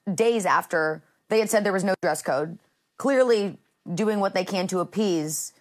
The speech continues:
uh, this slob of a senator, John Fetterman. But now they're reversing course. They're saying the dress code is back on. And so now looks like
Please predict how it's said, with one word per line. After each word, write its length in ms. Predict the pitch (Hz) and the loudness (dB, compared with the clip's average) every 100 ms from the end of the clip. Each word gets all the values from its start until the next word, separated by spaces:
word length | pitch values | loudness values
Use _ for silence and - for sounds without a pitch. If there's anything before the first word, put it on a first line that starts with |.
| _ _ - | _ _ -2
uh, 260 | 151 175 175 | 4 4 4
this 200 | 165 170 - | 2 -2 -2
slob 640 | - - - 196 180 170 | -2 -4 2 4 6 4
of 100 | 147 | 0
a 60 | |
senator, 500 | 151 156 147 151 160 | 0 -2 0 0 0
John 260 | 185 156 147 | 0 0 0
Fetterman. 480 | 156 147 147 156 185 | 0 -2 0 0 0
But 140 | 190 | 2
now 240 | 220 240 254 | 4 4 6
they're 280 | 254 214 - | 4 0 -6
reversing 460 | - 190 208 226 269 | -2 2 2 2 2
course. 480 | 254 226 339 - - _ _ _ - | 2 0 -2 -8 -12 _ _ _ -4
They're 120 | 214 | 0
saying 420 | 220 202 196 196 | 2 2 2 0
the 100 | 190 | -2
dress 380 | 156 208 269 - | -2 2 2 2
code 220 | 302 247 | 2 2
is 160 | 196 143 | 0 -4
back 400 | - 247 262 269 | 2 2 4 2
on. 320 | 247 277 294 | 2 0 0
And 180 | 208 214 | -2 -2
so 160 | 240 | 0
now 260 | 226 269 370 | 2 2 2
looks 300 | 240 180 - | 0 -2 -2
like 380 | 175 160 165 | 0 0 -2